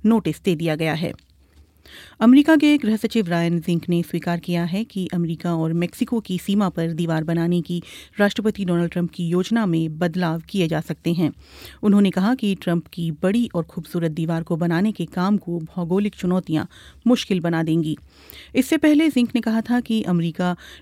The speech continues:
रियो ग्रांडे नदी के अमेरिकी तट पर दीवार बनाकर इसे मेक्सिको को नहीं लेने देगा और दीवार इस नदी के बीचों बीच से होते हुए बनाई जाएगी।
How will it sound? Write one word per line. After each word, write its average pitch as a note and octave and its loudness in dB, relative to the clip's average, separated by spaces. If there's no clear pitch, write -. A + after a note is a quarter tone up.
रियो A#3+ 4
ग्रांडे F3+ 0
नदी E3+ 0
के E3+ -6
अमेरिकी F#3+ 0
तट - 0
पर F3 0
दीवार E3 -2
बनाकर F3 -2
इसे F3+ -2
मेक्सिको F3 -4
को E3+ -4
नहीं F3+ 0
लेने D#3 2
देगा D3+ -2
और F3 0
दीवार F3+ -2
इस F#3 -4
नदी F3 0
के E3 -4
बीचों G3+ -2
बीच E3 -6
से E3+ -6
होते F3+ -4
हुए D#3+ -4
बनाई E3+ 0
जाएगी। D3+ -4